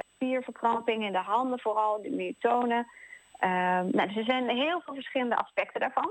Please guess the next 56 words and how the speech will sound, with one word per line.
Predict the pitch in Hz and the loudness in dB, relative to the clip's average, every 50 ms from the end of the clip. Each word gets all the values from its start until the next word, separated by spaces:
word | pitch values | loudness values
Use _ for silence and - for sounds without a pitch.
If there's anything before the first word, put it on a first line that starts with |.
| 466 - | -4 0
Dat | - 214 214 | 0 0 2
maakt | 220 240 269 247 - | 2 0 0 0 -4
het | 240 - | -6 -2
lastig, | 170 185 190 226 - - 277 - | 0 0 0 0 -2 -6 -8 -4
waardoor | 226 214 220 202 202 | -2 -2 0 0 -2
het | 202 190 - | -4 -6 -6
lang | - - 202 233 247 233 190 | -2 0 0 0 0 -2 -4
duurt | 175 214 226 220 - | -4 -4 -4 -4 -4
voordat | - 190 180 185 | -10 -10 -6 -4
mensen | 185 196 196 - 226 - | -4 -4 -4 -6 -8 -8
op | - - | -6 -4
de | - 190 | -2 0
juiste | 190 185 196 220 220 - - | 2 2 2 0 -2 -4 -6
manier | 190 185 185 180 190 | -4 -2 -2 -2 -2
gediagnosticeerd | 190 - 180 175 180 - 190 180 - - 180 170 - 185 180 180 | -2 -4 -2 -2 -2 -4 -6 -10 -8 -8 -6 0 2 2 2 2
worden. | - 139 143 180 196 240 339 - - - - - _ _ | 0 0 2 2 2 0 0 -4 -8 -20 -20 -20 _ _
Eh, | - - 185 180 - | -4 -2 0 2 2
en | - 208 | 2 2
het | 220 208 190 | 0 0 -2
is | 208 196 | -2 0
wel | 202 190 | 0 2
wijd | 180 185 185 196 190 | 2 2 0 0 -4
verspreid | - 180 - - - 170 180 175 _ _ - | -8 -14 -12 -4 -2 -2 -2 -2 _ _ -6
in | 165 | -4
de | 165 165 165 - | -4 -4 -6 -4
familie. | - 160 151 - - | -4 -2 -2 -2 -2
Dus | 170 - - | -4 -6 -10
het | - 180 | -10 -6
is | - | -2
voor | - 196 190 | 0 0 2
mensen | 190 196 196 196 - 190 185 | 2 0 0 0 -4 -4 -2
zelf, | - 208 208 226 269 359 - - | 0 0 2 2 0 0 -2 -2
voor | 220 190 | -2 -2
hun | 185 180 | -2 0
eigen | - - 208 226 - - - | -2 -2 -2 -2 -6 -10 -16
gezondheid, | - - - 226 214 220 220 214 226 208 196 196 196 202 _ _ | -16 -12 -6 -4 -4 -4 -4 -2 -2 0 0 0 -2 -4 _ _
voor | - - 175 | -8 -8 -8
het | 170 - | -4 0
doorgeven | 190 208 226 226 - 220 214 208 | 0 0 0 0 0 0 0 0
aan | 208 | -2
de | 202 196 | -6 -4
volgende | - 190 190 - 208 208 208 | -4 -4 -4 -2 -4 -4 -4
generatie | - 214 208 220 208 208 202 208 208 - - 202 | -4 -2 0 0 2 2 0 0 -2 -4 -2 -2
waar | 190 190 | -2 -2
het | 196 - | -2 -2
erger | - 170 170 185 - - 185 | 0 0 0 0 -2 -2 -2
wordt. | 180 208 262 - _ _ - - - - - _ - | -2 -2 -2 -4 _ _ -20 -20 -20 -20 -14 _ 0
Daarom | 165 190 220 233 220 226 | 2 2 2 0 -2 -4
is | 214 | -8
het | 190 180 - | -10 -8 -6
belangrijk. | 170 170 - - - - - - - - _ _ _ _ _ - | -4 -4 -4 -4 -4 -8 -10 -10 -16 -20 _ _ _ _ _ -8
Ten | 196 190 | -8 -6
tweede | - 240 254 269 277 | -2 0 0 0 0
is | 262 226 | -2 0
het | 220 | 0
heel | 220 | -2